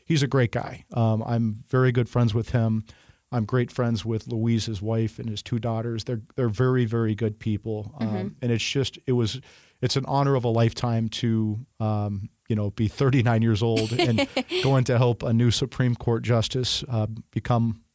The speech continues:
Speaker 1: uh, you know, help him get set up on the bench. He's, uh, you know, he got up and running very, very fast. He's very smart. We
Speaker 2: Yeah.
Speaker 1: had, um, we, we basically had a week to prepare, to prepare for, like, thirteen cases
Speaker 2: Wow.
Speaker 1: for,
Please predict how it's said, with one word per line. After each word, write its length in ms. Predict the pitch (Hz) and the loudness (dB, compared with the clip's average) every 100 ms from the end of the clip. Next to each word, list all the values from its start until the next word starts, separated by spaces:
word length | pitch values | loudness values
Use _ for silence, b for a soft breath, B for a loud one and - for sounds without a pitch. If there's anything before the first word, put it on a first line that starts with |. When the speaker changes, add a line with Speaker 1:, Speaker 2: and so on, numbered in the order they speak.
| 190 | -8
Speaker 1:
uh, 280 | 113 104 104 | -4 -4 -4
you 80 | - | -2
know, 160 | 107 110 | -2 0
help 280 | - 127 - | 0 0 2
him 100 | 120 | -2
get 180 | 117 117 | -2 -4
set 200 | 123 113 | -2 -2
up 160 | 107 | -4
on 80 | 107 | -8
the 60 | 101 | -8
bench. 320 | 120 117 - | -10 -8 -6
He's, 340 | - 131 - B B B B B B _ _ | -2 -2 -2 B B B B B B _ _
uh, 200 | 113 107 104 _ _ | -6 -4 -6 _ _
you 100 | 123 | -8
know, 140 | 101 104 | -6 -6
he 200 | - 127 | -4 0
got 200 | 131 127 | 2 2
up 160 | 123 _ - | -2 _ -4
and 160 | 113 117 | -2 0
running 240 | 113 110 | 0 0
very, 260 | 92 107 101 | -2 -2 -2
very 220 | 113 107 | -4 -4
fast. 320 | 117 113 - | -2 -2 -2
He's 140 | 120 | -4
very 340 | 104 120 117 110 | 0 0 2 0
smart. 560 | - 110 104 110 - - | -4 -8 -8 -10 -12 -6
We 100 | 117 | -2
Speaker 2:
Yeah. 140 | 110 | 0
Speaker 1:
had, 280 | 117 117 110 104 127 | 2 0 -2 -10 -8
um, 440 | 107 104 107 107 131 - 123 | -6 -4 -6 -10 -14 -10 -6
we, 140 | 117 - | -6 -2
we 140 | 135 123 | -2 0
basically 640 | 151 151 156 151 135 123 | 2 2 0 -2 0 2
had 240 | 127 117 - - _ _ - | 2 0 -4 -14 _ _ -2
a 100 | 127 | 0
week 520 | 113 120 123 117 - b b b b - | 2 2 0 -2 -10 b b b b -6
to 120 | 131 | -2
prepare, 400 | 127 - 131 - - | -2 0 -2 -2 -6
to 100 | - - | -6 -4
prepare 360 | 110 - 117 | -4 -2 -2
for, 120 | - | -2
like, 200 | 113 113 - | -2 -4 -2
thirteen 460 | 120 - 127 113 | -6 -4 -6 -4
cases 600 | 104 117 117 - - - | -4 -4 -4 -10 -8 -8
Speaker 2:
Wow. 120 | 156 | -6
Speaker 1:
for, 120 | 151 | -2